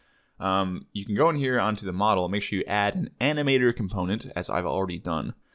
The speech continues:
And then you want to make a controller for it, just like you would a player. So we're gonna go down to create animator controller. I'm just gonna call this bow object, not to be confused with the bow, uh,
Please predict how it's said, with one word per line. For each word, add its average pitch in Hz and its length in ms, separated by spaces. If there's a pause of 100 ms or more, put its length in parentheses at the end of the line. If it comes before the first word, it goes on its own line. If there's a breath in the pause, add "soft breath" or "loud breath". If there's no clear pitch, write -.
(380 soft breath)
And 87 60
then 104 80
you 131 60
want 139 140
to 135 40
make 135 140
a 123 60
controller 95 580
for 64 260
it, - 180
just - 220
like 95 160
you 98 80
would 92 80
a 82 60
player. 117 460
So - 200
we're 98 140
gonna 113 100
go 107 140
down 107 300
to 92 420
create 95 500
animator 95 400
controller. 110 400
I'm 101 60
just 101 100
gonna 104 120
call 104 180
this 98 100
bow 95 460
object, 104 600
not 98 200
to - 60
be 101 100
confused 95 420
with 95 160
the - 60
bow, 87 440 (120)
uh, 82 180